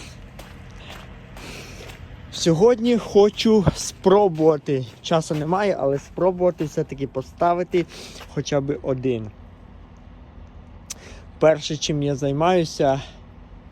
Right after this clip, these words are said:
це зняття оцих моїх бідолашних старих фендерів. Бачите, повиживали все-таки, дожили, і там так само.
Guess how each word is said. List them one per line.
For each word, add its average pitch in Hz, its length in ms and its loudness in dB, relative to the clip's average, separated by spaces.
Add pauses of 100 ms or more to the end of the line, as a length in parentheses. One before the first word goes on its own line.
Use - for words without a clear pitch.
(540)
це 127 180 0
зняття 139 680 0
оцих 156 480 -2
моїх 147 360 0 (760)
бідолашних 151 920 2 (220)
старих 156 580 0
фендерів. 175 760 4 (720)
Бачите, 151 420 2 (180)
повиживали 190 840 4
все-таки, 165 760 -2 (680)
дожили, 170 680 2
і 156 320 -4
там 160 320 -6
так 156 240 -12
само. 156 560 -8